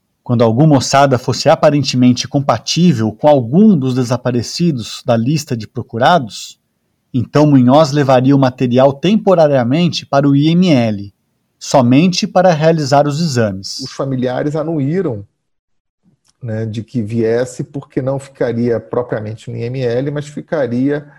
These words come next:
Speaker 2: com, com o Munhoz. E aí o Munhoz botou uma condição de que ele ia dar,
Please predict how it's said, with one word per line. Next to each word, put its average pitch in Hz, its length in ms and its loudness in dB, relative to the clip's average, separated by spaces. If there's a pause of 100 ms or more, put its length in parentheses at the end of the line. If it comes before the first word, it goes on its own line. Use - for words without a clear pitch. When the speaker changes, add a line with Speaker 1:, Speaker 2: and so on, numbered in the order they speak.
(380)
Speaker 2:
com, 139 720 -4
com 139 160 -4
o - 20 -4
Munhoz. 139 680 -6 (420)
E - 80 -6
aí 151 120 0
o 190 60 -4
Munhoz 175 380 -4
botou 175 360 -6
uma 170 180 -6
condição 135 800 -8 (340)
de 131 220 -6
que 151 640 -6 (100)
ele 151 580 -4
ia 143 120 -2
dar, 127 200 -4